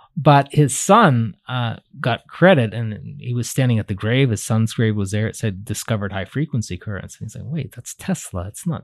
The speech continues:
Morton." And so the guy called me randomly out of, out of the blue the day after I build this X-ray machine. And I, you know, I'm talking to him, and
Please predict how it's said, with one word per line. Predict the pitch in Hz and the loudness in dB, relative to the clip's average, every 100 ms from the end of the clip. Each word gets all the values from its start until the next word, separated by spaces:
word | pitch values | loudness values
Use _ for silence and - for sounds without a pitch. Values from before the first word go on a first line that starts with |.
| _ | _
Morton." | 107 85 - 123 - _ _ _ _ _ - | -10 -10 -12 -14 -16 _ _ _ _ _ -4
And | 127 117 | -2 2
so | 143 | 2
the | 127 | 2
guy | 120 160 170 | 4 4 4
called | - 170 196 | 4 4 6
me | 131 | 4
randomly | 104 117 151 151 113 95 | 2 4 4 4 2 0
out | 85 113 | -2 -2
of, | 110 107 117 | -4 -8 -4
out | 123 | -2
of | 131 | -2
the | |
blue | 117 95 87 - _ _ _ _ - | -2 -4 -6 -8 _ _ _ _ -8
the | |
day | 107 123 | -2 0
after | 110 117 - 113 | 0 -2 -4 -4
I | 101 | -4
build | 95 101 101 | -4 -6 -6
this | 101 - - _ - | -8 -10 -14 _ -18
X-ray | - - 117 | -16 -12 -12
machine. | 90 - 92 95 110 _ _ _ _ _ _ _ _ - _ | -12 -12 -12 -12 -14 _ _ _ _ _ _ _ _ -20 _
And | 120 104 98 101 - _ - | 0 0 0 -4 -8 _ -2
I, | 117 117 117 113 104 - _ _ - | 2 2 2 0 -2 -8 _ _ -4
you | 151 | 0
know, | 113 | 0
I'm | 107 | -2
talking | - 123 156 156 | 0 0 2 0
to | - 101 | 0 -4
him, | 92 98 107 _ | -6 -6 -10 _
and | 104 101 | -4 -4